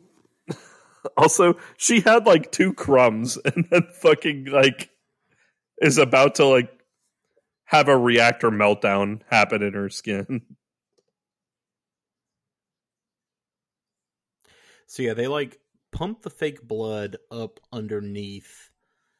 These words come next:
Speaker 2: that very thin appliance, and they usually, like, design it so that there's, like, little channels that look like little veins that it can run into.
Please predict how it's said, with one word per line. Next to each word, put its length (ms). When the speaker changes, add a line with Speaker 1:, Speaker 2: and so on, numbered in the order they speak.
Speaker 2:
that 200
very 360
thin 460
appliance, 600
and 80
they 60
usually, 560
like, 480
design 540
it 100
so 160
that 140
there's, 220
like, 160
little 200
channels 680
that 140
look 300
like 220
little 180
veins 640
that 140
it 80
can 160
run 240
into. 600